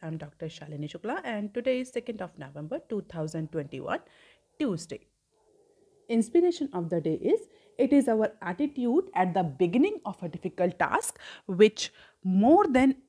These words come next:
anything else will affect its successful outcomes." In today's discussion, we are going to cover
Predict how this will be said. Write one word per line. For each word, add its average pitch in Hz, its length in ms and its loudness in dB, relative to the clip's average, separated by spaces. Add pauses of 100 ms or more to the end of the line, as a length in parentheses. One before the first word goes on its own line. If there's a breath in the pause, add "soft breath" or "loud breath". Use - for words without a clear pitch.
(100)
anything 339 540 2
else 165 400 -4 (200 soft breath)
will 220 360 0
affect 277 440 2
its 214 300 2 (360 loud breath)
successful 240 760 2 (280 soft breath)
outcomes." 185 680 4 (880)
In 208 120 4
today's 247 360 4
discussion, 349 420 -2 (140)
we 190 160 0
are 190 160 2
going 185 200 0
to 190 120 2
cover 180 180 2